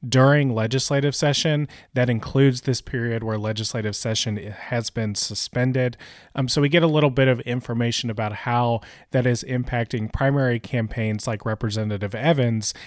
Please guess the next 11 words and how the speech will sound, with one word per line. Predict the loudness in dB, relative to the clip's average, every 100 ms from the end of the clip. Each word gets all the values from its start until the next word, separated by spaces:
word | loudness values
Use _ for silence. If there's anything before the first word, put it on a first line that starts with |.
| -8
and | -4 -4 0
other | 2 4 4 2 -4 -18 -16 0
members | 2 4 4
of | 0
the | -4
legislature | -2 -2 -4 -4 -4 -4
that | -4 -4
have | -4 -8 -8
primaries | -8 -4 -2 -2 -2 -2 -4 -4 -6
this | -4
cycle. | -2 -2 -4 -8 -16 -20